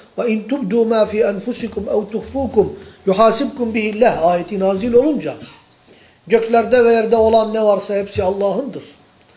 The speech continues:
Neyi açıklasanız, nefislerinizde neyi gizleseniz Allah onu bilir." Ayeti nazil olunca geliyorlar Resulullah Aleyhisselatü Vesselam'a. "Ya Resulallah, namaz emredildi,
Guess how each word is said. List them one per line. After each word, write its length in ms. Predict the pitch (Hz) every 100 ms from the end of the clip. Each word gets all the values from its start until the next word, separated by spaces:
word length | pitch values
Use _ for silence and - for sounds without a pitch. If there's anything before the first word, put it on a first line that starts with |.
| - - -
Neyi 240 | 254 302
açıklasanız, 840 | 247 240 240 233 208 247 247 175 185
nefislerinizde 880 | 220 240 - 233 226 233 208 247
neyi 220 | 226 254 226
gizleseniz 720 | 226 220 214 262 320 - - - _ _ _ -
Allah 260 | 262 269
onu 240 | 247 269 226
bilir." 280 | 269 330 - - - _ _ _ _ _ -
Ayeti 380 | 220 226 240 233
nazil 320 | 220 196 226
olunca 480 | 208 226 196 196 - - _ - - _ -
geliyorlar 520 | 208 233 196 151 156
Resulullah 400 | 156 151 160 151
Aleyhisselatü 460 | 147 151 - 143 131
Vesselam'a. 500 | - 147 143 139 151
"Ya 120 | 214
Resulallah, 460 | 208 - 85 80 76 - _ _ _ _ _ _ - - _ _ _ 233
namaz 680 | 214 220 208 - - - - _ _ _ _ _ _ _ _ _ _ _
emredildi, 760 | 196 185 175 160 170 175 190